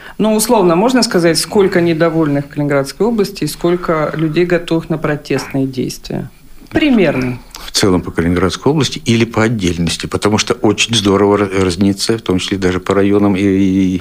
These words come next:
Speaker 2: и
Speaker 1: Ну, давайте возьмем Калининград и Калининградскую. Да, это справедливо, я понимаю, о чем вы. Но давайте уже до районов Калининграда не
Speaker 2: Нет.
Speaker 1: будем доходить, а условно возьмем Калининград и Калининградскую область.
Speaker 2: Ну, я бы сказал так. Смотрите, в Калининграде, опять же, очень интересно.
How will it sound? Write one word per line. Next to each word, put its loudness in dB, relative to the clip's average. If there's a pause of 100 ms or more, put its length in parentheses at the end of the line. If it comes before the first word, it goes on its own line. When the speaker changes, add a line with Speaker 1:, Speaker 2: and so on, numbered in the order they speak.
Speaker 2:
и 0
Speaker 1:
Ну, 4
давайте 2
возьмем 2
Калининград 2
и -2
Калининградскую. 0
Да, 2
это -2
справедливо, 2
я 4
понимаю, 0
о -2
чем -4
вы. -4 (260)
Но 0
давайте 2
уже 2
до 2
районов 0
Калининграда 2
не 4
Speaker 2:
Нет. 2
Speaker 1:
будем 4
доходить, 0 (100)
а 4
условно 2
возьмем 0
Калининград 0
и -18
Калининградскую -4
область. -10 (220)
Speaker 2:
Ну, 2
я 4
бы -2
сказал 2
так. 0
Смотрите, 0
в -12
Калининграде, 2 (300)
опять 0
же, 0
очень 2
интересно. -2